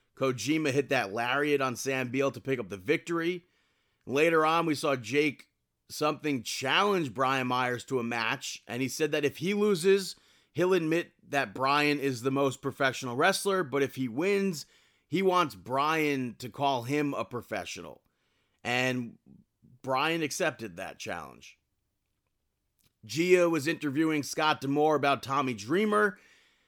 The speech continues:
and he gets cut off by Rosemary and Havoc. Rosemary spoke about how they'd be a good team and good representative of the, the Knockouts tag team division, and Scott kind of, uh, not brushes it off,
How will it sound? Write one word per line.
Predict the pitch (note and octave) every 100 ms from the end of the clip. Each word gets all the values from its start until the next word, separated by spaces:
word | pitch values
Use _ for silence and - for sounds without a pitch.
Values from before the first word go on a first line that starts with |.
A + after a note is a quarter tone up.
| -
and | E3
he |
gets | G#3 A3
cut | - A3
off | A3 G#3+ -
by | E3
Rosemary | D#3+ D#3 F3 D#3+ F3 E3+ E3+ D#3+
and | C#3+
Havoc. | B2 B2 C#3 C3 F#2 - - _ _ _ _ _ _ _ _
Rosemary | B2 D#3 D3 E3+ E3
spoke | C#3 - D#3+ D#3
about | D3+ D3
how | A#2+ C3+
they'd | C3+ C#3+ B2+
be | C#3+ C#3
a | B2 B2
good | C3+ B2+ -
team | - C#3+ D#3+ E3+ E3
and | F2 A#2
good | C#3 C3+
representative | D3 C#3+ C3 G#2+ C3+ C#3 D#3 E3 E3 D3+
of | A2+ B2+ G#2+
the, | B2 A#2+ A2
the | G#2 A2+
Knockouts | B2 C3+ D#3 C3+ -
tag | - F#3 F#3+
team | G3 F#3+
division, | F3 F3+ F#3+ E3+ F#3+ F#3+ - _ _ _ _ _ -
and | B2 C#3 C#3 A#2
Scott | - D#3 D#3 -
kind | D3+ D3+
of, | C#3 C3+ A#2
uh, | B2+ B2+ B2 A#2+ A2 -
not | C#3 F#3+ C3+
brushes | D3+ E3 D#3 B2+
it | C#3
off, | C#3+ D3+ C#3